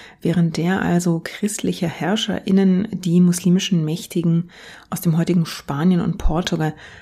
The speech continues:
aus europäischem, aus heutigem europäischem Land zurückzudrängen versuchten. Die Reconquista endete vierzehnhundertzweiundneunzig, als das katholische Königspaar Ferdinand und Isabella von Kastilien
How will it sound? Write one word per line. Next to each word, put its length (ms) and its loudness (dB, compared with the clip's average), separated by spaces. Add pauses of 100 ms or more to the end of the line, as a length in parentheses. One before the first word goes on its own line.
(140)
aus 380 -2
europäischem, 840 2
aus 200 -8
heutigem 420 2
europäischem 560 -4
Land 380 -4 (320)
zurückzudrängen 880 -2
versuchten. 800 -10 (1040)
Die 80 4
Reconquista 720 2
endete 480 6
vierzehnhundertzweiundneunzig, 1900 0
als 320 -2
das 220 -4
katholische 480 -2
Königspaar 560 0
Ferdinand 720 0
und 280 2
Isabella 460 0
von 300 -4
Kastilien 960 2